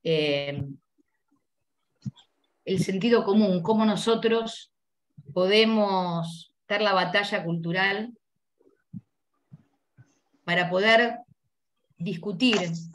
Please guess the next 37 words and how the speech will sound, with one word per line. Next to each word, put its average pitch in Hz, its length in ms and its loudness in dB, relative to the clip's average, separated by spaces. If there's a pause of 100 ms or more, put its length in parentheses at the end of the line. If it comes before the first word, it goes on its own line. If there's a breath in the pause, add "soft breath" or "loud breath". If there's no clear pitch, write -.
(400)
y 175 140 -10
territorializar 185 1080 0
ese 214 240 -4
debate 208 440 0
en 185 100 -6
cada 180 320 -2
una 180 240 -6
de 165 60 -6
nuestras 160 340 -8
escuelas, 185 560 0
con 165 180 -2
cada 180 280 2
uno 185 160 0
de 170 80 0
nuestros 160 260 -6
compañeros 160 540 -2
y 180 60 -4
compañeras, 208 480 2
pero 202 160 -2
también 254 680 2 (800)
con 185 240 -4
toda 214 200 2
la 175 140 2
comunidad 175 380 -4
educativa. 151 600 -8 (760 loud breath)
La 220 120 0
escuela 277 280 4
es 269 120 2
un 254 160 6
territorio 233 840 4
de 208 160 0
resistencia, 277 840 -2
pero 190 140 -4
también 196 260 -2
es 208 120 -8
un 196 100 -8
territorio 180 1000 -4